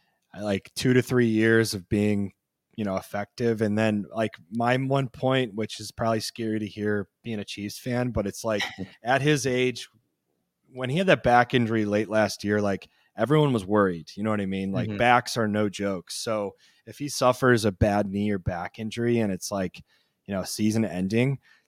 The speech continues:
Speaker 1: it's tough at his age to come back and then get, take that full year to get back to that level. You know what I mean? Like,
Speaker 2: Mm-hmm.
Speaker 1: um, so that's definitely the one you know, pending a bad injury,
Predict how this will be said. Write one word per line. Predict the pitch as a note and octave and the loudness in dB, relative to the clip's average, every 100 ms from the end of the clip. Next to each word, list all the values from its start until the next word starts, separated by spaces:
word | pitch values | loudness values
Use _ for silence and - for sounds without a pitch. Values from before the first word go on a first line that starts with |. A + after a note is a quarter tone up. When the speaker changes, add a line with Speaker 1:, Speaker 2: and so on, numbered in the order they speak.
| _ | _
Speaker 1:
it's | A#2 C3 | -4 -2
tough | - C3 D3 - | 2 4 4 4
at | A2 | 2
his | A#2 G#2+ | 4 4
age | A2 G#2+ G2+ - | 4 4 2 -4
to | - | -8
come | - A2+ G#2 | -2 0 2
back | G#2 G2+ G2+ - | 2 2 0 -6
and | - G#2 | -10 -6
then | G#2 G2+ F#2+ - _ _ _ _ _ | -4 -4 -6 -10 _ _ _ _ _
get, | B2 B2+ _ _ _ | -4 -4 _ _ _
take | - C3 B2 | -2 -2 2
that | B2 A2+ | 0 0
full | - B2+ B2 | 0 2 2
year | G#2+ A#2 A#2 | 2 4 4
to | G#2+ | 2
get | A2 A2 | -2 -4
back | G#2+ G#2 A2 | -4 -6 -6
to | - | -10
that | G#2 G#2 F#2 | -2 0 0
level. | G2+ G2+ G2+ | 0 -2 -2
You | G#2 A2+ | -6 -4
know | |
what | A#2 | -2
I | G#2+ | -2
mean? | G2+ G#2+ A2 | -4 -4 -2
Like, | G2+ F#2 - - - | -4 -6 -12 -20 -10
Speaker 2:
Mm-hmm. | C#3+ B2 G#2+ | -2 0 0
Speaker 1:
um, | G2+ F#2+ F#2+ F#2+ - | 2 2 0 -4 -8
so | - - A2 | -4 4 4
that's | G#2 A2+ B2 - | 6 4 4 4
definitely | C3+ B2 C3 A2 A#2 A2 G2+ F#2 _ | 2 2 0 -2 0 0 0 -4 _
the | A2+ | -2
one | G#2 G2+ G#2+ G#2+ G#2+ F#2+ - _ _ _ _ _ - | -2 0 2 2 2 -2 -8 _ _ _ _ _ -16
you | F#2+ | -12
know, | F2+ - _ _ _ _ | -12 -14 _ _ _ _
pending | - A2+ A2 G#2+ G#2+ G#2 G2 F2+ _ _ _ _ _ F#2+ | -6 -2 -2 0 0 0 -4 -10 _ _ _ _ _ -18
a | |
bad | F#2+ G#2 G2+ | -4 0 0
injury, | G2+ G#2+ F#2+ G2+ F#2 F#2 F#2 | 2 0 0 0 0 0 -4